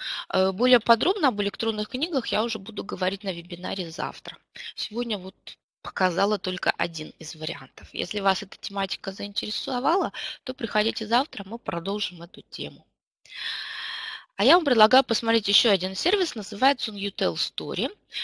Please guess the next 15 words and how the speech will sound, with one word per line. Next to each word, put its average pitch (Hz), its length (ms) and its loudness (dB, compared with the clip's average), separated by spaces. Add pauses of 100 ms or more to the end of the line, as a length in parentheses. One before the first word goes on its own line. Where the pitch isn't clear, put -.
(140)
Это 277 220 2
тоже 202 300 0
сервис 320 420 2
для 202 160 2
создания, 190 880 2 (160)
м, 151 440 -20 (2500)
м, 151 200 -16 (340)
как - 280 -20
это, - 120 -14 (260)
цифровых 180 520 2
историй, 214 320 -2
вылетело 160 420 -8
слово 208 280 -8
из 208 100 -8
головы. 165 260 -8